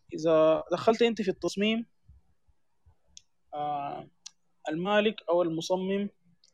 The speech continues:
آه، حيتعبوك جدا. طيب، آه، أعمل ليه الخيار ده؟ لا، معلش، لو جربنا كده، لو كبرنا حجم البلاطات مثلا، لو ك-، فأنت عشان،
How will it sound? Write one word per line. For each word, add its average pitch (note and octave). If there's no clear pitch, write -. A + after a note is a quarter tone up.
آه، D3+
حيتعبوك D#3+
جدا. D#3
طيب، F3+
آه، D#3
أعمل E3+
ليه F#3
الخيار D#3+
ده؟ D#3+
لا، F3+
معلش، E3+
لو D#3+
جربنا D#3+
كده، D#3+
لو D3+
كبرنا D3+
حجم D3+
البلاطات D3
مثلا، E3
لو D3
ك-، -
فأنت -
عشان، F3